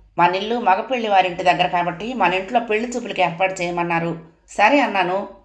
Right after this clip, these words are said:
నీకేమిటి ప్రాబ్లం?" ఆ కంఠంలోని తీవ్రతకు భయపడ్డాను.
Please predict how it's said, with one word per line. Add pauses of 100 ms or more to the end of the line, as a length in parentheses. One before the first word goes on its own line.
(120)
నీకేమిటి
ప్రాబ్లం?" (1400)
ఆ
కంఠంలోని
తీవ్రతకు
భయపడ్డాను.